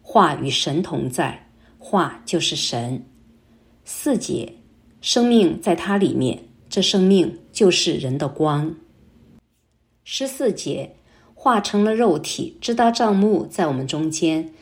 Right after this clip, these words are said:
丰丰满满的，有恩典，有实际。我们也见过他的荣耀，正是从父而来，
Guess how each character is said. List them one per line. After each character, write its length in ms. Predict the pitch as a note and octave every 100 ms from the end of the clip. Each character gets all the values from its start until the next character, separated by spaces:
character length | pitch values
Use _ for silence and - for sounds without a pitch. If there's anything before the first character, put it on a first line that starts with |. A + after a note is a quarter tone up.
| _
丰 220 | - C4 C4
丰 180 | C#4
满 220 | C4+ G3+ F#3+
满 240 | F#3 A#2+
的， 220 | - -
有 140 | - D3+
恩 240 | G3 A#3
典， 240 | G#3 - -
有 120 | C#3
实 300 | C3 - C3+
际。 400 | B2+ - F3+ - - _ - -
我 100 | -
们 220 | F#3 A#3 B3
也 200 | C#3+ -
见 260 | - G#3+ F3+
过 100 | D3
他 160 | F#3
的 120 | E3+
荣 260 | C#3 B2+ C#3
耀， 320 | F3 C#3 - _ _ -
正 200 | G3+ F#3
是 340 | - G3 -
从 260 | - - G3
父 200 | - F#3
而 180 | C#3 C#3
来， 300 | C3 C3